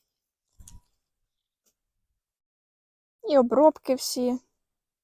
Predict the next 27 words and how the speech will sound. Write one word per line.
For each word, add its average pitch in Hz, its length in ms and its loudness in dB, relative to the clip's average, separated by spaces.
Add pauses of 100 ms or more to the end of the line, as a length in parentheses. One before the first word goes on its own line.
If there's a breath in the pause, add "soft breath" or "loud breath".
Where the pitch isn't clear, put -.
(760)
І 247 80 -2
навіть 240 320 2
чим 277 200 2
обробляємо, 226 760 0
і - 80 -6
як 226 160 -2
самі 277 320 2
робимо. 233 500 0 (140)
Знімала 226 500 0
відео, 220 440 -6
там 220 240 -8
є, 220 200 -6 (800)
як 208 180 -4
ми 220 120 -2
квасили 220 600 0 (220)
траву, 233 540 -2 (800)
ставили 240 480 -2
на 233 120 -6
декілька 226 460 -6
тижнів. 226 480 -6 (840 soft breath)
То 220 140 4 (200)
десь 233 460 2
також 233 340 0
уже 220 180 -2
скоро 233 280 0
будемо 220 340 0
нею 220 380 2